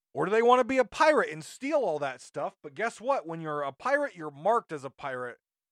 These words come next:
and people are gonna come after you for that bounty. I don't know if that's what we're gonna see. I don't know if that could be a future thing that they add to the game.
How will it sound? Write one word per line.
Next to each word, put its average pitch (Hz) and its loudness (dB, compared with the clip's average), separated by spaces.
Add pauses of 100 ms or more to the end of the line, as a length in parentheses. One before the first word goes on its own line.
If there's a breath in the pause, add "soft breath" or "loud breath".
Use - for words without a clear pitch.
(120)
and 104 -20
people 240 -4
are 226 4
gonna 208 0
come 208 -2
after 190 4
you 131 -8
for 139 -14
that 123 -8
bounty. 147 -16 (4000)
I 208 2
don't 254 2
know 247 8
if 156 -2
that's 143 0
what 139 -6
we're 123 -12
gonna 113 -14
see. 82 -20 (640)
I 202 0
don't 240 6
know 247 6
if 196 0
that 160 -4
could 151 -14
be 147 -8
a 117 -14 (160)
future 147 -12
thing 139 -10
that 123 -14
they 127 -12
add 120 -12
to 113 -20
the 104 -20
game. 98 -18